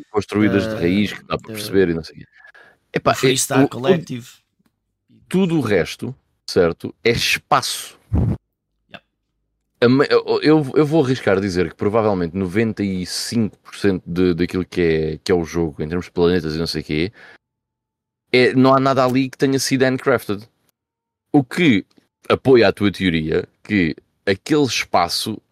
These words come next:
Speaker 1: era possivelmente, quem sabe, para ser povoado por jogadores que estavam naquele servidor com outposts, com, sei lá, com outras coisas de, de, assim do género, que
Speaker 2: Uhum.
Speaker 1: faria com que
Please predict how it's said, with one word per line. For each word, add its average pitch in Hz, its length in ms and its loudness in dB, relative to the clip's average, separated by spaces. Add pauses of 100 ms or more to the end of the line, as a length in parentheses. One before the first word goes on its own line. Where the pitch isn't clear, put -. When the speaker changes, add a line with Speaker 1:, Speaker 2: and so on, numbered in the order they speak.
Speaker 1:
era 113 220 4
possivelmente, 120 1040 -2 (320)
quem 90 180 -2
sabe, 87 500 0
para 87 160 2
ser 87 260 0
povoado 82 720 -2 (640)
por 117 220 0 (240)
jogadores 110 460 2
que - 60 -14
estavam 101 360 2
naquele 95 300 0
servidor 107 580 2
com 82 320 -2
outposts, 92 1000 0
com, 73 600 -8
sei 82 200 -8
lá, - 180 -14
com 90 100 -4
outras 95 240 -2
coisas 104 360 0
de, 101 260 0
de, 101 120 0
assim 110 200 0
do 110 80 0
género, 110 320 0 (220)
que 123 80 -10
Speaker 2:
Uhum. 110 80 -8
Speaker 1:
faria 151 340 2
com 147 240 -4
que 120 320 2